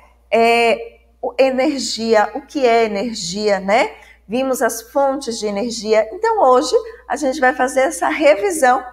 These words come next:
dessas tecnologias envolvendo a energia. E aí, como objetivos da aula, nós temos diferenciar a temperatura, calor e sensação térmica nos dife-, nas diferentes situações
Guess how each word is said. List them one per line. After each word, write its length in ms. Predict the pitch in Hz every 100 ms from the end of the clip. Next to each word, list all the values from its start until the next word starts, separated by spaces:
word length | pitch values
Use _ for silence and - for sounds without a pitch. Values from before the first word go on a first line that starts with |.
| - -
dessas 440 | 285 415 440 359
tecnologias 1000 | 277 269 254 240 240 240 - 247 285 - - _ _ -
envolvendo 840 | 294 381 403 311 262 285 403 440 - -
a 180 | 269
energia. 640 | 262 254 349 269 - 180 175 - _ _ _ _ _ _ _ _ _ _ _ _
E 80 | 311
aí, 320 | 294 285 -
como 200 | 415 415
objetivos 760 | 403 330 294 277 - 294 349 269
da 160 | 226
aula, 260 | 233 269 254
nós 260 | 254 349
temos 480 | - 208 175 170 170
diferenciar 760 | 180 262 277 226 220 - 208 196
a 60 |
temperatura, 920 | 196 202 196 180 - - 214 254 254 -
calor 460 | - 196 220 254
e 40 | 302
sensação 540 | - 247 214 - 196
térmica 720 | - 185 180 226 202 - 254 381 - - _
nos 160 | 233 233
dife-, 340 | 233 208 196
nas 200 | 208 208
diferentes 580 | - 208 196 240 415 -
situações 960 | 320 302 240 208 - - 175 175 208